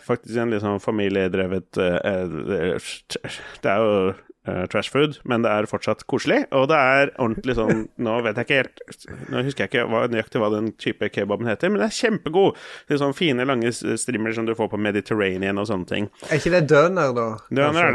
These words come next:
Speaker 1: det kanskje det heter.
Speaker 2: Ja.
Speaker 1: Og det er kjempegodt, og det er en stor fan av. Samtidig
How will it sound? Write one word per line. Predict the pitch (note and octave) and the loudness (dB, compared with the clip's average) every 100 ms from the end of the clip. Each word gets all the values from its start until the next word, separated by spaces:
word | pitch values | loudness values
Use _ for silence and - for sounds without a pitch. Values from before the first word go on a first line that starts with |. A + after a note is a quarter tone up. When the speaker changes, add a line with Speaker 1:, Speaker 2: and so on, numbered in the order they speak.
| B2+ | 2
Speaker 1:
det | C#3 | 2
kanskje | A#2+ G#2 G#2+ - | 0 2 0 -2
det | - A2 | -4 -2
heter. | A2+ A#2 | 0 -2
Speaker 2:
Ja. | - _ _ - | -2 _ _ -2
Speaker 1:
Og | B2 C3+ D3 - | 2 2 2 -2
det | B2 A#2+ C#3 - - | 0 2 2 -2 -4
er | A2 A#2+ - - | -2 -2 -4 -6
kjempegodt, | - E3+ - A2+ F3+ B3 - - | -2 0 -2 0 0 0 -8 -6
og | A2 | -2
det | |
er | G#2+ | 0
en | G#2+ | 0
stor | - A2 | -2 -2
fan | - G#2+ | 0 0
av. | C#3+ C#4 - _ - - | 0 0 -6 _ -12 -4
Samtidig | - F3+ E3 B2+ C3+ | -2 0 0 2 2